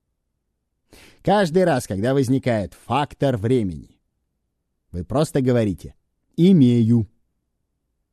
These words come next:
или «не имею», и дело в шляпе. Это кажется чертовски простым делом, но кейсы просто рассыпаются из-за этого на части.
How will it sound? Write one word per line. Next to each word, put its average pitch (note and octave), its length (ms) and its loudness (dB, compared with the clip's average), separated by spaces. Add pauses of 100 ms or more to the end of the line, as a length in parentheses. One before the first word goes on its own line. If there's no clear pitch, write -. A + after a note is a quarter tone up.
(120)
или E3+ 220 4
«не A#2 460 2
имею», G#2+ 480 -2
и A#2 200 -2
дело B2 300 -2
в G2 60 -10
шляпе. - 400 -16 (1160)
Это D2+ 140 -16
кажется F#2 380 -8
чертовски D3 1000 -4
простым G#2+ 520 -4
делом, F#2+ 320 -4 (680)
но A#2+ 200 -2 (100)
кейсы D3 400 -2
просто G#2 400 -6
рассыпаются A#2+ 880 -6
из-за D3+ 220 -6
этого D#3+ 320 -4
на E3+ 160 -2
части. - 460 -6